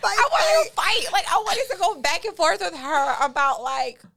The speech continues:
Speaker 2: why this was
Speaker 1: Right.
Speaker 2: so fucked up. And she was just like, "It's nothing else for me to say. Like, you're right. I, I'm sorry. That was, that was fucked up. I'm sorry."
Speaker 1: Yeah.
Speaker 2: And I'm like, "Oh, shit. Okay." So, again, going back to the point, like, shit,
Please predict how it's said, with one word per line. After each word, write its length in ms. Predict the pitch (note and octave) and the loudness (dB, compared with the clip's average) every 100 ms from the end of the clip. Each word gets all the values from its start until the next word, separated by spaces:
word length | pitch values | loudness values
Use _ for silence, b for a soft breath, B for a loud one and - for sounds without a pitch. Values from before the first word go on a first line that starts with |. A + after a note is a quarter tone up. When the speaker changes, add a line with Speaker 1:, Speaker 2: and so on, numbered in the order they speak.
| _ | _
Speaker 2:
why 840 | D3 D3+ A3 C4+ G#3+ G3+ G#3+ G#3+ G3+ | -20 -4 0 0 0 0 -2 -4 -6
this 180 | B3 A#3+ | -8 -6
was 100 | B3 | -8
Speaker 1:
Right. 80 | |
Speaker 2:
so 180 | A#3+ A#3+ | -6 -8
fucked 320 | A#3 G#3+ G#3 B3+ | -6 -6 -4 -2
up. 200 | A#3+ A#3 | -2 -2
And 100 | B3 | -8
she 120 | C4+ | -10
was 100 | B3 | -14
just 160 | B3 G#3+ | -14 -10
like, 260 | F#3+ - - | -12 -12 -10
"It's 200 | B3 B3 | -6 -4
nothing 240 | A#3+ A3+ | -4 -2
else 180 | A3 A#3+ | -6 -6
for 100 | A#3+ | -10
me 120 | A3 | -8
to 100 | G#3+ | -10
say. 340 | - B3 C4+ | -6 -4 -2
Like, 280 | E3 G3 F#3 - | -2 -2 -4 -12
you're 200 | G3 G#3 | -12 -4
right. 380 | A#3+ F#3 B2+ - _ _ - - | -4 -4 -6 -16 _ _ -20 -14
I, 100 | E3 - | -16 -10
I'm 180 | G#3 A3 | -10 -8
sorry. 400 | - - E3 D#3+ | -8 -6 -6 -6
That 120 | E3 | -8
was, 180 | F#3+ - _ | -10 -18 _
that 100 | G3 | -12
was 100 | G3 | -12
fucked 220 | - F3+ | -14 -12
up. 140 | F#3 F#3 | -12 -12
I'm 100 | D#3+ | -14
sorry." 400 | E3+ D3+ - - | -10 -10 -12 -20
Speaker 1:
Yeah. 180 | E3 D3 - _ _ _ _ _ | -20 -20 -20 _ _ _ _ _
Speaker 2:
And 80 | A#4 | -2
I'm 100 | D4+ | -2
like, 460 | D#4 C4+ B3+ A#3 - - | 0 0 0 -6 -10 -4
"Oh, 160 | F4+ | -4
shit. 400 | G3 - E3+ - _ A#3+ | -6 -12 -12 -12 _ -2
Okay." 500 | B3 A#3+ D3 G#2 C4 | -2 -2 -8 -8 -2
So, 240 | D4 B3+ - | 0 0 0
again, 460 | A#3 G#3+ A3 F3 E3+ | -6 -2 -2 -2 -4
going 220 | G3 G3+ | -8 -4
back 240 | F#3 F#3 | -4 -4
to 80 | G3 | -10
the 100 | E3+ | -12
point, 240 | - F3+ C#3+ | -12 -12 -10
like, 240 | D#3+ - _ _ _ _ _ _ _ - - | -12 -12 _ _ _ _ _ _ _ -20 -12
shit, 260 | D4 F#4+ | -10 -10